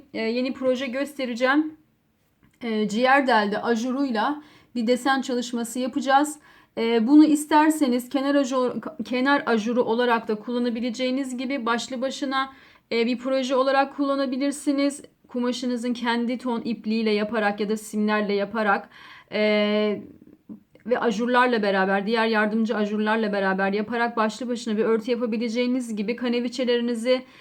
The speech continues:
e, süsleyerek, çeşitlendirerek de uygulayabilirsiniz. E, en boy iplikleri eşit herhangi bir kumaşa yapabilirsiniz. Yöresel el dokuması kumaşları yapabilirsiniz ya da hardanger kumaşlarını, kaneviçe işlediğimiz kumaşları yapabilirsiniz. E,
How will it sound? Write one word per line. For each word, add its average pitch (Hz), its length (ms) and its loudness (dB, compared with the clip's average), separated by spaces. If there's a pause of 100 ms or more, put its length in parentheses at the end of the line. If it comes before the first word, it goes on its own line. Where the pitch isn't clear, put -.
(240)
e, 214 380 2
süsleyerek, 220 720 0
çeşitlendirerek 233 920 0
de 208 100 0
uygulayabilirsiniz. 233 1300 -2 (420)
E, 226 60 -2
en 262 400 -2
boy 254 160 0
iplikleri 233 580 -2
eşit 240 320 -4
herhangi 240 580 0
bir 214 120 -4
kumaşa 247 520 -2
yapabilirsiniz. 233 1080 -2
Yöresel 233 560 2
el 226 180 0
dokuması 226 480 -4
kumaşları 220 500 -2
yapabilirsiniz 214 680 -2
ya 208 100 0
da 220 260 -4
hardanger 214 680 0
kumaşlarını, 190 460 -4
kaneviçe 208 400 -4
işlediğimiz 208 500 -4
kumaşları 202 500 -4
yapabilirsiniz. 233 800 -6 (880)
E, 226 60 -4